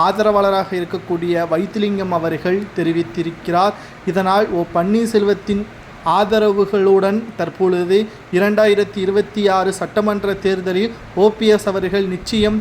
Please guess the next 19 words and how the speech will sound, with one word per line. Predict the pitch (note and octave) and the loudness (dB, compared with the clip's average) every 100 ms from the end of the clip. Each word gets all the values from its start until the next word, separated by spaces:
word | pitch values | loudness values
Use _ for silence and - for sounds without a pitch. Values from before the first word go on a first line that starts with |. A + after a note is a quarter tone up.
| G#3 | -2
தனித்து | F3+ G3+ A3 - | -2 -2 -4 0
போட்டியிடுவது | G3 G3 F#3+ F#3 F3+ E3+ D#3 | 0 0 -2 -2 -2 -4 -2
கடினம், | E3 F3 E3+ G3+ G#3+ - - | -2 -2 -2 -4 -6 -12 0
கூட்டணி | G#3+ A3 A3+ G#3 F#3 | 2 4 2 4 2
வாய்ப்புதான் | F3+ F#3 F#3 F3+ G3+ E3 | 0 0 0 0 -2 -4
உறுதி. | F3 F#3+ F3+ G#3 - - F3+ | 0 0 0 -2 -6 -8 0
தமிழக | G3 A3+ G#3+ G#3+ | 4 4 4 2
வெற்றி | F#3 - A3+ | 0 -4 -4
கழகத்துடன் | G#3+ G3+ G3+ - F#3 G3 - | 0 0 -2 -4 -4 -4 -2
கூட்டணி | G#3 G3+ G3+ G3 | -4 0 -2 0
வைப்பார் | F3 F3 F#3+ F3+ | -2 0 0 0
என்ற | E3+ E3 D#3+ | -4 -6 -2
தகவலும் | E3 G3+ G3 E3 F#3 G3 | -2 0 0 0 -2 -4
தற்பொழுது | D3+ - E3 D#3+ F#3 A3 - - - - - - F3 | -6 -2 -2 2 0 0 -8 -18 -18 -18 -16 -4 2
உறுதி | G3+ G#3 G3 | 2 2 0
செய்யப்பட்டுள்ளது. | F3+ F3+ F3+ - E3+ E3+ E3+ E3+ F#3 - - - E3 E3+ | -2 -2 -4 -6 -2 0 2 2 0 -4 -16 -8 0 0
ஆனால் | E3+ F3 F#3 F#3+ - F3 | 2 2 2 -2 -6 -2
ஓ | E3+ F3 | 0 0
பன்னீர்செல்வத்திற்கு | F3 G#3+ A#3 A3+ G#3 G#3+ G#3+ G3 G3 G#3+ | 2 2 0 0 2 2 2 -2 0 2